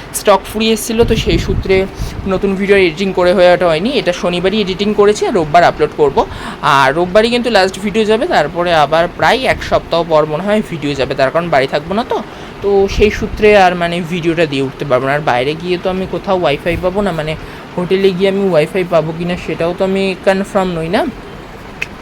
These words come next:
তো যাই হোক, সেই সূত্রে আমার হয়তো মানে রোজ ভিডিও দিয়ে ওঠা হবে না, জানি না, আমি বলতে পারবো না। হোটেল ওয়াইফাই পেলে আমি হয়তো শর্টস ভিডিও দিতে পারবো, হোটেল ওয়াইফাইটা পেলে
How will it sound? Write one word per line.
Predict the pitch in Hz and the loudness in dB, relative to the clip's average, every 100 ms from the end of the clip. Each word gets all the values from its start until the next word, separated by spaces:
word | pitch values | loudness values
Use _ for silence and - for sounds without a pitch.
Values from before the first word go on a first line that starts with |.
| - | 0
তো | 170 156 | 4 4
যাই | 180 185 | 4 0
হোক, | 202 - - - - - | 0 -6 -18 -18 -16 2
সেই | 226 233 | 4 4
সূত্রে | - 226 - 240 | 0 -8 -2 2
আমার | 226 202 202 208 | 4 2 2 2
হয়তো | 185 180 185 | 2 0 -2
মানে | 180 175 170 | -2 -2 -4
রোজ | 160 165 165 190 | -2 -4 -6 -8
ভিডিও | 160 160 160 139 | -6 -4 -4 -6
দিয়ে | 160 147 147 | -6 -2 -2
ওঠা | 147 180 156 151 156 | -2 0 2 2 2
হবে | 170 147 131 | 2 2 0
না, | 123 - - - - - | -2 -8 -14 -18 -16 0
জানি | 220 214 214 | 4 4 4
না, | 262 | 2
আমি | 269 226 | 2 4
বলতে | 185 170 175 | 4 2 2
পারবো | 165 165 | 2 2
না। | 220 302 202 | 0 -2 -2
হোটেল | 175 175 | -2 0
ওয়াইফাই | 170 180 226 214 208 | 0 2 4 2 2
পেলে | 175 190 214 | -2 0 0
আমি | 220 | 0
হয়তো | 214 226 | 0 0
শর্টস | 196 160 165 165 | 4 2 2 -6
ভিডিও | 170 165 202 | -6 0 2
দিতে | 170 151 190 | 2 2 0
পারবো, | - 147 127 175 294 - - | 4 2 2 0 -2 -4 -6
হোটেল | 190 202 | 0 2
ওয়াইফাইটা | 196 190 196 196 226 - | 2 2 0 0 0 2
পেলে | 139 120 170 | 0 2 0